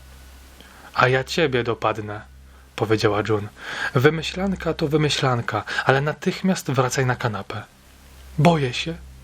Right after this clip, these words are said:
wydyszał Dabi. „Co będzie, gdy złapie mnie kaszel?”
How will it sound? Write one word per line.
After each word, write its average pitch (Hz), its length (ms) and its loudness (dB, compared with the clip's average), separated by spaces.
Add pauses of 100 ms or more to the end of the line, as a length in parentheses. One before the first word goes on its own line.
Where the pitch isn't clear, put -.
(420)
wydyszał 110 420 2
Dabi. 110 320 -4 (440)
„Co 226 160 6
będzie, 147 360 2
gdy 135 200 -2
złapie 135 480 0
mnie 135 240 0
kaszel?” 135 540 -2